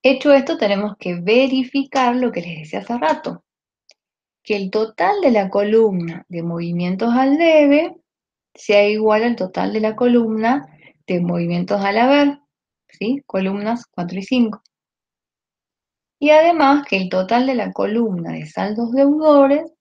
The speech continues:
sea igual al total de la columna de saldos acreedores, columnas seis y siete. Ese es el primer control. Si no da igual, es porque hay algún error y tendremos que empezar a buscarlo.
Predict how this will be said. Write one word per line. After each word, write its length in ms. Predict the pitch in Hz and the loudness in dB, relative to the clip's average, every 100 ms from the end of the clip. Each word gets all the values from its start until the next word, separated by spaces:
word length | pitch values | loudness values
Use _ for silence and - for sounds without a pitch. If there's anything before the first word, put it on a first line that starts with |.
| _ _ _ _ _ | _ _ _ _ _
sea 200 | 214 208 | -2 0
igual 380 | 214 220 208 208 | 2 2 2 2
al 140 | 233 185 | -2 -4
total 340 | 165 170 170 | -6 -4 -2
de 80 | 175 | -2
la 140 | 185 | -2
columna 520 | 196 254 226 202 240 | 0 0 0 -2 -4
de 120 | 277 240 | -4 -4
saldos 360 | 175 165 165 | -8 -8 -8
acreedores, 640 | 165 202 247 311 214 180 _ - | -8 -4 0 0 -2 -4 _ -8
columnas 480 | 180 185 196 233 - | -6 -4 -4 -4 -6
seis 300 | 180 180 180 | -6 -6 -6
y 20 | |
siete. 360 | - - _ _ _ _ _ _ _ _ _ _ - | -10 -14 _ _ _ _ _ _ _ _ _ _ -2
Ese 340 | 370 370 - 440 - - | 0 0 -4 -10 -10 -4
es 240 | 220 220 | 0 2
el 120 | 208 185 | 0 -2
primer 400 | 185 185 185 185 | -4 -2 -2 -4
control. 480 | 160 156 - - - _ _ _ _ _ _ - 240 - _ _ | -8 -10 -12 -16 -18 _ _ _ _ _ _ -10 -10 -10 _ _
Si 220 | - 220 | -6 -2
no 280 | 226 320 370 | 0 0 2
da 140 | 247 | 2
igual, 480 | 214 202 220 277 269 _ _ - _ - | 2 2 2 2 -2 _ _ -20 _ -6
es 160 | 196 | -6
porque 260 | - 190 180 | -4 -6 -2
hay 140 | 185 | -2
algún 380 | 185 185 226 269 | -2 -2 0 2
error 360 | 277 277 294 311 | 2 0 0 0
y 100 | 208 | -2
tendremos 460 | 185 180 185 240 | -4 -4 -2 -2
que 60 | - | -4
empezar 300 | 175 170 175 | -8 -8 -10
a 40 | |
buscarlo. 440 | 165 156 - - | -10 -10 -14 -16